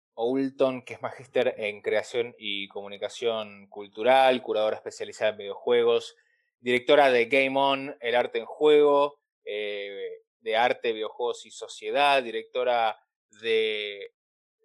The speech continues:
de Gaia, que es la, com-, la com-, una, es una, es una convocatoria de actividades, este, que tiene como bajada Game Arts International Assembly. Em,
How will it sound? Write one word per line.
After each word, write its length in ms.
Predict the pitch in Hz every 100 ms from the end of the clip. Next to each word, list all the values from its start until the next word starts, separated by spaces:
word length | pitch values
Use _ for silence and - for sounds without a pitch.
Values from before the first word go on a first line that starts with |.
| _
de 280 | 107 117 110
Gaia, 880 | 117 143 151 143 139 135 135 139 _ _
que 220 | - 113 113
es 200 | - -
la, 400 | 117 110 107 104 98 95 92 92 - _ _
com-, 320 | 117 113 110
la 120 | 110 110
com-, 200 | 113 123
una, 140 | 123
es 120 | -
una, 240 | 131 120 117
es 120 | -
una 120 | 127
convocatoria 580 | 120 117 117 117 131 127
de 60 | 117
actividades, 600 | 110 113 117 113 - - _ _ _
este, 1120 | 110 - - 107 104 101 98 92 90 90 -
que 120 | 110 110
tiene 180 | 120
como 220 | 120 113 107
bajada 380 | - 127 123
Game 300 | 117 120 117
Arts 300 | 117 117 -
International 640 | 117 113 110 110 120 110 113 104
Assembly. 880 | - - 143 143 135 135 135 135 _ _ _
Em, 640 | 117 113 110 107 107 104